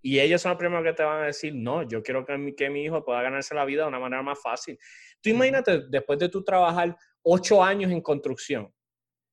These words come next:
Speaker 1: después de estar, por-, porque al, en el principio, a los diecisiete, dieciocho, tú tienes el mundo delante tuyo. Pero
Speaker 2: Ujú.
Speaker 1: ponle que ya tú tienes veintisiete, veintiocho años y llevas todo ese tiempo trabajando en construcción.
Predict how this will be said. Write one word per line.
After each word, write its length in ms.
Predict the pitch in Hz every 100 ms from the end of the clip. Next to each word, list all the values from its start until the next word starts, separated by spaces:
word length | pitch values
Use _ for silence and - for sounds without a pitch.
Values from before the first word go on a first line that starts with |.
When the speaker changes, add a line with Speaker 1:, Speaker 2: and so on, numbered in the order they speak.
| _ -
Speaker 1:
después 340 | 160 165 180
de 60 | 208
estar, 300 | 214 214 214
por-, 240 | 170 160 -
porque 340 | 160 - 151 -
al, 200 | 147 143
en 200 | 147 143 143
el 100 | 143
principio, 580 | 151 139 156 170 240 247
a 120 | 147
los 120 | 139
diecisiete, 600 | 135 143 - - 143 147
dieciocho, 420 | 214 214 208 285
tú 100 | 233
tienes 240 | 151 143 170
el 100 | 156
mundo 340 | 127 135 165
delante 320 | 120 117 120
tuyo. 320 | 104 110 104 - _ _ _
Pero 160 | 165 165
Speaker 2:
Ujú. 80 | 139
Speaker 1:
ponle 240 | 180 240
que 80 | 226
ya 120 | 170
tú 100 | 185
tienes 160 | 202 190
veintisiete, 600 | 185 165 127 - 139 165
veintiocho 580 | 143 123 120 120 147 127
años 340 | 131 110 101 _ _ _ -
y 120 | 127
llevas 300 | 135 151 160
todo 80 | 190
ese 140 | 185
tiempo 200 | 185 185
trabajando 420 | 165 127 113 120
en 60 | 127
construcción. 560 | 151 143 143 143 110